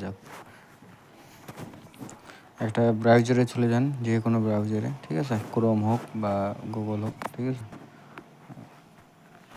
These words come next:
Google-এ যাচ্ছি, লিখতে হবে পরিযায়ী শ্রমিক। পরিযায়ী শ্রমিক, যারা যারা করেছেন অ্যাপ্লাই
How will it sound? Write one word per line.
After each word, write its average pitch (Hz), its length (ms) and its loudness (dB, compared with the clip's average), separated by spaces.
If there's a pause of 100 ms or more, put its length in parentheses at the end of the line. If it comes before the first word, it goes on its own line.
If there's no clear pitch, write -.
(360)
Google-এ 110 340 2
যাচ্ছি, - 260 -2 (1800)
লিখতে 107 340 0
হবে 113 160 0 (160)
পরিযায়ী 120 420 0 (120)
শ্রমিক। 101 400 -10 (4000)
পরিযায়ী 117 440 -2
শ্রমিক, 107 300 -6 (100)
যারা 113 260 0
যারা 117 200 0 (920)
করেছেন 120 360 2
অ্যাপ্লাই 107 340 2